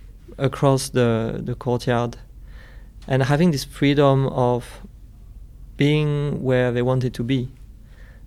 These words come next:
in isolation or with the rest of the residents, and sort of having the, the autonomy they, they could.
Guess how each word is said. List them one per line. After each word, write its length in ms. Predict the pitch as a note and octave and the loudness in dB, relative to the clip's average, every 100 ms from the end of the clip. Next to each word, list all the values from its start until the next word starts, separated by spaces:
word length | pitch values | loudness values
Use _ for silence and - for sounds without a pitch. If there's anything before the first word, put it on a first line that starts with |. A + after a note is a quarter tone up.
| - | -6
in 160 | C3+ C3 | 0 2
isolation 960 | B2+ A#2+ A#2+ C3 C3 E3 D#3+ D#3+ D#3+ - B2+ | 2 2 2 2 2 2 2 0 -2 -4 0
or 480 | A#2 A#2 A#2 G#2+ - G#2 - - | 2 4 2 -2 -8 -14 -18 -14
with 340 | - B2+ B2 A#2+ | -4 0 0 2
the 120 | A#2+ | 2
rest 280 | A#2+ A#2 B2 | 2 0 -2
of 100 | A2+ | -2
the 100 | A#2 | 0
residents, 800 | A#2 A2+ A2+ A#2 A#2 D#3 - - - - - - - - - | 0 -2 -2 -2 -2 -6 -12 -20 -20 -20 -20 -20 -20 -18 -4
and 640 | B2+ B2+ B2 - - A2 - | 0 0 0 -2 -6 -12 -12
sort 220 | - - E3 | -4 0 2
of 240 | C3 C3 | 2 0
having 560 | C#3+ D3+ F3 E3+ E3+ C3+ | -2 2 2 2 0 0
the, 580 | A#2+ A#2 A#2 - - - - | 0 0 -2 -4 -10 -14 -14
the 180 | - B2+ | -4 -2
autonomy 760 | B2+ - E3 F3 C#3+ A#2+ D3+ - - - - | -2 2 2 4 2 0 -2 -6 -14 -18 -12
they, 300 | B2+ A#2+ A#2 | -2 0 2
they 160 | A2+ A#2 | 0 -4
could. 380 | - D#3 - | -2 -2 -2